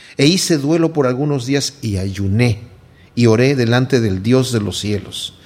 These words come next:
Nosotros vemos que el ayuno en la época de la cautividad lo vemos practicado por Daniel, lo vemos practicado por, también por Esdras, y ahora lo vemos practicado por Nehemías.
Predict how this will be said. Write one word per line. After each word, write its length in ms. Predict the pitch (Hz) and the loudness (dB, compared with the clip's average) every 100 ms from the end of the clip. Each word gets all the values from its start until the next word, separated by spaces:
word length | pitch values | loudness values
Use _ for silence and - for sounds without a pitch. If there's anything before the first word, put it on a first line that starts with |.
| - - - - - | -20 -18 -16 -16 -2
Nosotros 400 | 156 156 220 220 | 2 4 4 2
vemos 280 | 202 226 220 | 2 2 0
que 140 | - 175 | 0 0
el 120 | 160 | 2
ayuno 440 | 151 180 233 240 | 0 2 2 2
en 280 | 190 160 156 | 2 2 2
la 160 | 156 180 | 4 2
época 300 | 208 202 202 | 0 0 2
de 140 | 165 | 2
la 120 | 151 | 2
cautividad 680 | 139 127 123 120 117 131 170 | 2 0 0 0 2 2 2
lo 140 | 175 151 | 2 4
vemos 220 | 180 175 | 2 0
practicado 680 | - 139 135 139 151 160 | -2 -2 -4 0 0 2
por 340 | - 120 - - - _ - | 2 0 0 -12 -20 _ -4
Daniel, 560 | 131 110 113 123 175 - - - _ | 0 2 2 2 0 -6 -20 -20 _
lo 100 | - | 2
vemos 220 | 131 156 139 | 4 4 2
practicado 720 | 135 131 131 117 139 139 131 | -2 -2 -2 2 2 0 2
por, 360 | 127 113 113 - - _ | 2 0 -4 -14 -20 _
también 420 | 123 127 139 139 | 0 2 2 2
por 220 | 135 113 | 0 2
Esdras, 580 | 135 120 139 170 175 - | 2 2 2 0 0 -8
y 80 | - | -2
ahora 220 | 117 135 | 2 2
lo 100 | 139 120 | 2 2
vemos 240 | 131 127 | 0 -2
practicado 580 | 127 98 127 131 131 127 | -4 -4 -2 2 2 0
por 160 | 113 | -2
Nehemías. 640 | 110 110 135 170 95 - | -2 -2 -2 -4 -6 -12